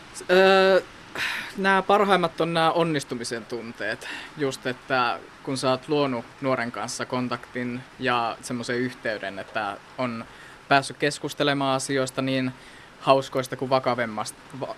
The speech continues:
vakavemmista asioista, niin sehän on ihan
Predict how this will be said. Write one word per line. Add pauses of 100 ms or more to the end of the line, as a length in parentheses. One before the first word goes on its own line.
vakavemmista (240)
asioista, (240)
niin (180)
sehän
on
ihan